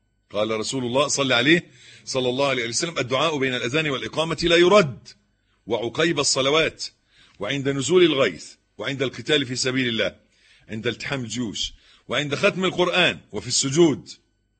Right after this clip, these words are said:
وعند الإفطار، وعند حضور القلب ووجله". هي الحتة ديك اللي بيقولوا عليها عند حلاوة الدعاء. عند حلاوة الدعاء. سعيد بن جبير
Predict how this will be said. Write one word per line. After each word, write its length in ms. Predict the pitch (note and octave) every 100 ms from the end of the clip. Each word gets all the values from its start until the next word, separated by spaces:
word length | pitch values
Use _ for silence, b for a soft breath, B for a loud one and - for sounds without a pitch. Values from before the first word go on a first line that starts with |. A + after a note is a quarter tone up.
| _ _ _ _ -
وعند 240 | G#2+ A#2+
الإفطار، 600 | B2+ B2+ - D#3+ D3 G#2+ G2+
وعند 240 | A#2+ A#2+
حضور 480 | - B2 B2 E3+ D3+
القلب 880 | A2 - C#3+ D3+ B2 B2+ C3+ C3 - -
ووجله". 540 | G#2 G#2 A#2 G#2+ G2 F2 _ B B B B B B -
هي 120 | B2
الحتة 320 | B2+ D3 C#3
ديك 280 | C#3+ D#3 C3
اللي 120 | B2
بيقولوا 240 | C3 D3
عليها 480 | B2 C#3 E3 D#3+ E3 _ _ _
عند 320 | F#2+ A#2 G#2+
حلاوة 640 | G#2+ - A2+ B2+ D#3 A#2+ G2 G2
الدعاء. 380 | D2 D#2 C#2 _ _ _ _ _ _ _ _ _ _ _ _ _ _ _ _ _ _ _ _ _ _ _ _ _
عند 180 | F2 D#2
حلاوة 540 | - E2 A2 B2 G2 F2
الدعاء. 300 | C#2 C#2 -
سعيد 300 | F#2+ A2+ A2
بن 180 | G2
جبير 500 | F2 G2+ C3 C#3+ C#3